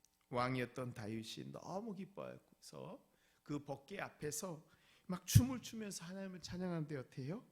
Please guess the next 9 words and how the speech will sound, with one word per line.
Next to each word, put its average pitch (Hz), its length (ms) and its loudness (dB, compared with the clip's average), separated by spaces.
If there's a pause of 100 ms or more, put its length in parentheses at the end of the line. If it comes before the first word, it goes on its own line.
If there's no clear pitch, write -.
(680)
이 175 100 -2
다윗이 165 540 -2
자신의 160 440 -4
옷이 170 400 -2
벗겨지는지도 151 920 0
모르고 135 680 -2 (180)
하나님을 165 440 -2
찬양합니다. 175 720 -12 (1040)
그런데 190 720 2